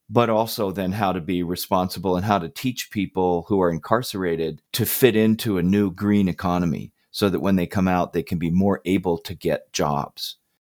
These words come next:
Some friends and I started a website called green prisons dot org to show correctional institutions how to be more sustainability oriented and how to be environmentally responsible in ways that protect public safety and protect the security of the institution,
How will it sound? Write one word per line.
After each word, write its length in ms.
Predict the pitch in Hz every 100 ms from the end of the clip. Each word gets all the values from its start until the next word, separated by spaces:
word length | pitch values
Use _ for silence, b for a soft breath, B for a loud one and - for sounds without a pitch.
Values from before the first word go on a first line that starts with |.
| -
Some 240 | - 90
friends 320 | 82 95 90
and 100 | 92
I 100 | 80
started 440 | 82 - 90 87 82
a 20 |
website 520 | 80 85 - 87 65
called 240 | - 82 87
green 240 | 92 87
prisons 420 | 101 85 80 82
dot 180 | 80 73
org 280 | 80 78 - _ -
to 100 | 104
show 480 | - 123 110 104 - _ _
correctional 560 | - 110 110 - 104 95
institutions 920 | 92 - 85 - 123 - 85 78 -
how 160 | - 107
to 80 | 98
be 340 | 101 98 92
more 220 | 85 85
sustainability 840 | 85 90 - 95 90 87 87 82 80
oriented 560 | 90 85 85 80 78
and 180 | 62 62
how 260 | 95 87 85
to 100 | 76
be 340 | 85 80 78
environmentally 720 | 85 90 92 92 92 90 87
responsible 760 | 80 - - 98 104 85 82 80
in 140 | 110 110
ways 240 | 117 113
that 160 | 98 -
protect 500 | 101 - 107 - -
public 400 | 107 95 98 -
safety 600 | - 90 92 101 117 - _
and 160 | 95 92
protect 420 | 107 - 98 -
the 60 | 92
security 760 | - - - 101 95 98 98
of 140 | 95 95
the 120 | 95
institution, 880 | 92 - - - 95 - 95 104